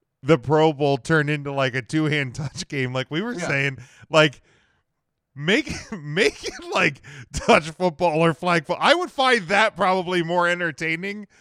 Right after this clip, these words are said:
Speaker 1: than the dribble that they're throwing out as the Pro Bowl as it is. But it, ultimately, for me, I've always said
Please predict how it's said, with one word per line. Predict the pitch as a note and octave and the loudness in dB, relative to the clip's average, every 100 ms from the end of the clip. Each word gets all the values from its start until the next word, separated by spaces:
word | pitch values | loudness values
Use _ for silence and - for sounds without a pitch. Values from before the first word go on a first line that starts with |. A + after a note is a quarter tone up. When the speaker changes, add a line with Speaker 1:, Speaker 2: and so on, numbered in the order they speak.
| _ C3+ B2 | _ -20 0
Speaker 1:
than | F3+ F3+ F3 | 4 6 4
the | |
dribble | D3+ D#3 F3+ E3+ | 2 2 2 0
that | D#3+ D3+ | -2 -4
they're | D3+ | -6
throwing | C3+ D#3 C#3 C3 | -4 -4 -4 -2
out | C3 B2 - | 0 0 0
as | C3 C3 A#2 | 0 0 -2
the | A2+ | -6
Pro | G#2 C3 C#3 | -8 -6 -4
Bowl | A#2+ B2 A2+ | -2 -2 0
as | G#2+ | -4
it | G2+ F2+ | -6 -12
is. | E2 _ _ _ _ _ _ | -16 _ _ _ _ _ _
But | G3 | -2
it, | G3+ | 0
ultimately, | G3+ A#3 G3 G#3+ E3+ D#3+ | 2 0 -2 -8 -4 -4
for | D#3 D3 | -6 -8
me, | E3+ D#3 | -6 -6
I've | C#3 C3+ D3 | -4 -2 0
always | D3+ C#3+ - | 0 -2 -6
said | D#3 C#3 G#2 | -4 -4 -6